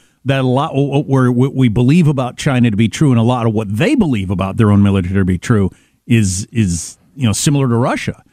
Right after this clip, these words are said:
People were skimming at various levels or, or not, uh, not actually meeting the, uh, various standards that they, that were supposed to.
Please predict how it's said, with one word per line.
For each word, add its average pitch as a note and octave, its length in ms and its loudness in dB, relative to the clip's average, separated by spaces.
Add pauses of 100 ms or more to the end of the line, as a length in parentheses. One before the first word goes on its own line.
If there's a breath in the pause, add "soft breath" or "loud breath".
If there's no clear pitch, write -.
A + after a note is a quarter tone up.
(180)
People D3 240 -2
were A2 100 -2
skimming C#3+ 460 -2
at C#3+ 80 -4
various C#3 420 -2
levels C3+ 500 0
or, G2 200 0 (100)
or F#2+ 120 0
not, G#2+ 360 2
uh, G2 300 2 (420)
not G#2+ 280 0 (100)
actually A#2+ 560 -2
meeting A#2 540 2
the, G2 420 0 (880)
uh, G#2+ 140 -12
various A2 320 -4
standards A2+ 540 -4
that G#2+ 160 -2
they, G#2 220 0
that G2+ 260 -4
were F#2 180 -8 (240)
supposed A2+ 520 -4
to. B2 240 0